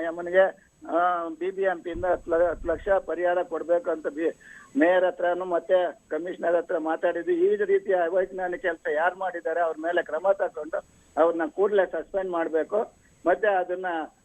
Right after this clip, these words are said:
ಈ ರೀತಿಯ ಅವೈಜ್ಞಾನಿಕವಾದ ಕೆಲಸವನ್ನ ಈ, ಅದು ದುರಸ್ತಿ ಮಾಡಿ ಆ ಮುಂದಿನ ಕಾರ್ಯಕ್ಕೆ ಅನುವು ಮಾಡ್ಕೊಡ್ಬೇಕಂತ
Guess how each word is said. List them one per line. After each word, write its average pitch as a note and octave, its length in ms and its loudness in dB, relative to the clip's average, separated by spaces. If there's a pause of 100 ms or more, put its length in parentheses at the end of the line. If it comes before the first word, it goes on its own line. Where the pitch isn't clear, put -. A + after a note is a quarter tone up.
(160)
ಈ E3+ 200 4
ರೀತಿಯ G3+ 220 2 (200)
ಅವೈಜ್ಞಾನಿಕವಾದ F#3 800 -2 (280)
ಕೆಲಸವನ್ನ E3+ 560 0 (540)
ಈ, D#3+ 100 4 (460)
ಅದು D3+ 180 -2 (640)
ದುರಸ್ತಿ G#3 480 4
ಮಾಡಿ G3 320 2 (240)
ಆ E3 40 -8
ಮುಂದಿನ F3+ 360 -4 (720)
ಕಾರ್ಯಕ್ಕೆ F3+ 540 2 (380)
ಅನುವು F3 240 -2
ಮಾಡ್ಕೊಡ್ಬೇಕಂತ D#3 680 -2